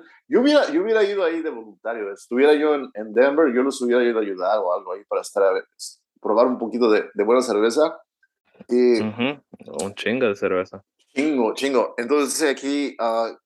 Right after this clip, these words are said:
Speaker 1: categoría sesenta y cuatro, por ejemplo, American Style Indian Pale Ale. Hubo como cuatrocientas veintitrés es-,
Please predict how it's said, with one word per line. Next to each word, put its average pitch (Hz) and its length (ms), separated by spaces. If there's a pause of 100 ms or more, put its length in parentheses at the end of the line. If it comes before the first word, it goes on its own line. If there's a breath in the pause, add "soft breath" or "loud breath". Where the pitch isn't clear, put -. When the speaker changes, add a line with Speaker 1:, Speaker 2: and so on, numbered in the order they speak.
Speaker 1:
categoría 131 360
sesenta 120 340
y 107 100
cuatro, 120 280
por 104 100
ejemplo, 101 400
American 127 500
Style 123 440
Indian 123 360
Pale 117 200 (100)
Ale. 101 240 (540)
Hubo 135 240
como 123 240
cuatrocientas 143 640
veintitrés 127 800 (360)
es-, 110 380